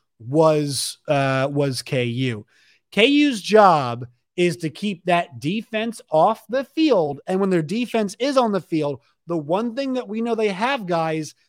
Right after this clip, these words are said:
is big playmakers. All right. In the back end of that defense, s-, specifically Kenny Logan and specifically Jacoby Bryant, who both had massive plays in this game, uh, you know, forcing massive turnovers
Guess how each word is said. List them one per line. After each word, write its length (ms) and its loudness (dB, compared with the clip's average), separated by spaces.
is 380 4
big 540 -4
playmakers. 1120 -4
All 120 0
right. 260 2
In 220 -2
the 80 2
back 380 0
end 180 0
of 120 0
that 280 0
defense, 680 -6
s-, 120 -18
specifically 720 -2
Kenny 300 -2
Logan 540 0
and 220 -4
specifically 640 -2
Jacoby 460 0
Bryant, 380 2
who 120 -2
both 260 -2
had 200 -4
massive 560 -6
plays 320 -4
in 80 -6
this 160 -8
game, 460 -10
uh, 300 2
you 80 -2
know, 160 0
forcing 540 0
massive 360 0
turnovers 720 -2